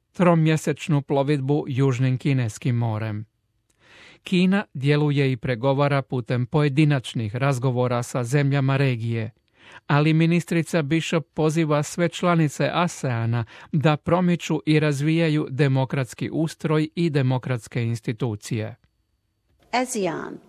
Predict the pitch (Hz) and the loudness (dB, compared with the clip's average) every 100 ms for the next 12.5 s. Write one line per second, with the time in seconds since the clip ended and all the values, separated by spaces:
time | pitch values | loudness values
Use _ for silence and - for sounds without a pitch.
0 | _ - 180 175 170 170 175 170 160 143 | _ -8 -6 -4 -4 -6 -8 -8 -8 -8
1 | 151 143 _ _ - 175 160 156 147 - | -10 -10 _ _ -8 -4 -2 -4 -6 -8
2 | - - _ _ _ _ _ - 196 202 | -10 -12 _ _ _ _ _ -10 -6 -4
3 | 185 208 196 202 214 - 190 175 175 - | 0 0 0 0 -2 -6 -6 -4 -6 -14
4 | - - 233 220 214 196 - 180 165 - | -20 -4 -2 -2 -4 -8 -6 -4 -4 -6
5 | 175 175 185 175 175 175 160 196 202 214 | -6 -2 -2 -2 -4 -6 -4 -4 -2 -4
6 | 190 - 170 214 208 - 196 226 214 220 | -6 -12 -8 -6 -6 -10 -10 -8 -8 -8
7 | - - - 185 180 180 175 170 202 202 | -10 -10 -10 -6 -6 -6 -6 -2 0 0
8 | 202 196 - - - - 190 - - 233 | 0 -4 -20 -20 -16 -6 -6 -4 -2 -2
9 | 233 208 202 202 - 151 156 - _ _ | 0 0 -2 -4 -6 -10 -10 -14 _ _
10 | - 214 202 190 - 185 175 - 190 185 | -8 -4 -4 -4 -6 -8 -8 -6 -2 -2
11 | 180 - - - _ _ _ _ _ - | -4 -8 -10 -12 _ _ _ _ _ -8
12 | 202 208 208 208 | -2 0 -2 -2